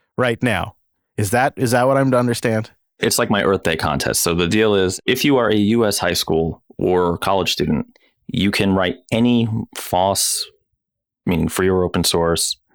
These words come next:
Speaker 2: um, software package, uh, and doing anything related to increasing voter turnout, helping people find places, polling places, things like that. Anything basically that helps people vote, right? It could be for anybody, old people, young people,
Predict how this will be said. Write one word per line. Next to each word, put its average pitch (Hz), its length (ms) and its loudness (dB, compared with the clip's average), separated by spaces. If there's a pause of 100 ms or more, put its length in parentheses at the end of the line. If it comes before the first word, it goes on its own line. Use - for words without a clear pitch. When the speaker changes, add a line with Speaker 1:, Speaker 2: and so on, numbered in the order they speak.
(440)
Speaker 2:
um, 82 480 -2
software 90 380 -2
package, 85 760 -2
uh, - 340 -6 (220)
and 78 200 -4
doing 90 280 0
anything 113 380 0
related 95 360 0
to 87 460 0 (500)
increasing 104 340 0
voter 90 240 2
turnout, 95 640 0
helping 87 320 -2
people 80 340 -2
find 78 240 -4
places, 82 340 -2
polling 98 320 0
places, 90 360 -2
things 87 220 -2
like 82 180 -4
that. 90 240 0 (440)
Anything 139 320 2
basically 101 340 0
that 80 120 -2
helps 87 240 -2
people - 240 -4
vote, 85 220 0
right? 78 120 0
It - 40 -6
could - 100 -8
be 80 80 -2
for - 340 -4
anybody, 85 360 -2
old 87 180 -2
people, 85 220 -2
young 78 200 -2
people, 80 440 -4